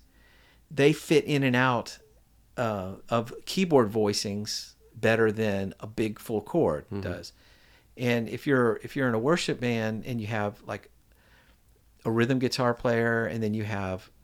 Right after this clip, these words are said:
Speaker 1: an acoustic guitar player, that's a lot of sonic information that they're probably going to gang up on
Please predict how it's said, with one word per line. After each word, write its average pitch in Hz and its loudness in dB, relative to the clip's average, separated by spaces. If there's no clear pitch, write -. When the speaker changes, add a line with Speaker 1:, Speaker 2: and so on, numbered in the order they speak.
Speaker 1:
an 110 -2
acoustic - -2
guitar 120 0
player, 107 -2
that's - -6
a 147 6
lot 127 6
of 110 4
sonic 127 2
information 113 0
that 104 0
they're 113 8
probably 127 4
going 110 -2
to 95 -4
gang 104 0
up 120 -2
on 90 -4